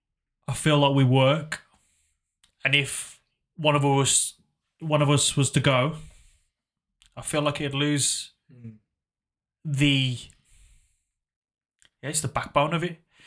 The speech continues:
Speaker 1: I feel like, as we said, the viewer is the third friend in this room, and I feel like the dynamic works. So I don't think I could. There's a part of me that would like to,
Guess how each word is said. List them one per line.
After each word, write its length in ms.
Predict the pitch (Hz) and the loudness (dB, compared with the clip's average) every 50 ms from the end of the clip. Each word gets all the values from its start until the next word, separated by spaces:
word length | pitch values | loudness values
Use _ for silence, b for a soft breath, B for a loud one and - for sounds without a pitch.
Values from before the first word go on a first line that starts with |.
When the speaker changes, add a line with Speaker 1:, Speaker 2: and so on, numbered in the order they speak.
| B B B B | B B B B
Speaker 1:
I 60 | B | B
feel 240 | - - - 165 160 | 0 2 2 2 2
like, 380 | 156 156 147 139 - - - _ _ _ _ _ _ - | 4 4 2 2 0 -4 -10 _ _ _ _ _ _ -2
as 160 | 175 165 - | 0 2 4
we 60 | 170 | 4
said, 440 | - - - 151 170 202 190 - - - - _ _ _ _ _ _ _ _ _ _ _ _ _ _ _ _ _ _ _ _ _ _ _ - | 4 4 4 4 4 2 0 -2 -6 -16 -20 _ _ _ _ _ _ _ _ _ _ _ _ _ _ _ _ _ _ _ _ _ _ _ -2
the 80 | 147 131 | -2 2
viewer 480 | - 139 143 147 143 139 139 135 120 b b b b b b b b b b b b b b b _ _ _ _ | 4 6 6 6 6 4 4 2 0 b b b b b b b b b b b b b b b _ _ _ _
is 180 | 147 143 131 120 | 0 2 2 4
the 80 | - 139 | 2 2
third 380 | - - 151 139 139 135 - | 2 2 2 2 2 2 0
friend 480 | - - 135 127 127 131 135 131 - - b b b b b b b b | 0 2 2 2 2 2 0 0 -2 -6 b b b b b b b b
in 140 | 135 123 127 | -2 0 0
this 200 | 143 139 - - | 0 -2 0 0
room, 360 | 135 131 135 147 165 170 - - - - _ _ _ _ _ _ _ _ _ _ - - | 2 2 2 2 0 -4 -8 -12 -20 -20 _ _ _ _ _ _ _ _ _ _ -10 -4
and 120 | - 147 - | 0 0 0
I 20 | |
feel 180 | - - 147 131 | 0 0 0 2
like 180 | 135 131 127 - - _ _ _ _ _ _ _ _ _ _ _ - | 2 2 0 -2 -10 _ _ _ _ _ _ _ _ _ _ _ -6
the 80 | 147 | -2
dynamic 400 | 131 143 127 123 127 127 131 131 | 0 0 0 0 0 -4 -4 -4
works. 420 | 135 131 131 135 135 - - - - B B B B B B B B B | -2 0 0 0 0 -2 -8 -12 -12 B B B B B B B B B
So 160 | B - 175 | B 0 2
I 20 | |
don't 140 | 185 214 220 226 | 2 2 2 2
think 120 | 233 214 | 2 0
I 40 | 185 | 2
could. 320 | - - 170 180 180 - - - _ _ _ _ _ _ _ _ _ _ _ - - - | 2 4 2 2 2 -2 -10 -20 _ _ _ _ _ _ _ _ _ _ _ -20 -12 -6
There's 140 | 170 147 151 | -2 -2 0
a 40 | |
part 200 | 151 170 175 175 160 | 2 4 4 4 4
of 40 | 160 | 2
me 60 | 156 | 2
that 140 | 147 151 151 | 0 0 0
would 120 | 156 135 | 0 2
like 260 | 151 151 147 156 151 - | 4 4 4 2 2 2
to, 260 | - 165 156 165 | 2 2 4 2